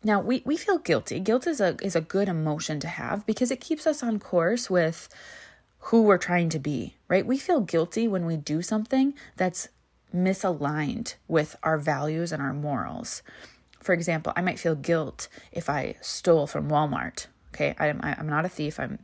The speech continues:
this is not me confessing to <laughs> stealing. But if I did, right? If I, if I was, like, walking through Walmart and, you know, money was a little tight and I decided to put something in my pocket and walk out, I would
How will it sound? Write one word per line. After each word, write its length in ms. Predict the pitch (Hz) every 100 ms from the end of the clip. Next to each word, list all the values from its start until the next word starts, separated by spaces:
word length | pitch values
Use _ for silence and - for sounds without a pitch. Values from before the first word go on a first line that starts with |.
| -
this 300 | 151 165 -
is 80 | 151
not 180 | 151 160
me 160 | 156
confessing 580 | 151 156 143 151 151 156
to 240 | - 156 190 - - - - -
<laughs> 540 | _ - _ - -
stealing. 560 | - - 196 139 135 175 - -
But 180 | 226 -
if 80 | 240
I 80 | 240
did, 460 | 202 247 - - -
right? 160 | 214 233
If 120 | 220
I, 160 | 226 240
if 140 | 196 220
I 40 |
was, 120 | 208
like, 180 | 175 156
walking 300 | 165 175 180
through 140 | 185
Walmart 400 | 170 160 180 185
and, 240 | 170 147 143 - -
you 100 | -
know, 160 | 165 151
money 260 | - 175 180
was 140 | 175
a 40 |
little 180 | 170 160
tight 380 | 160 - 165 -
and 80 | 160
I 100 | 160
decided 480 | 170 160 160 180 165
to 240 | 156 151 - -
put 160 | - 196
something 260 | 190 175 165
in 80 |
my 120 | 151 147
pocket 460 | - 240 - 147
and 180 | - 151
walk 220 | 156 151
out, 320 | 226 202 160 - _ _ _ - - _ - -
I 100 | 214
would 220 | 226 247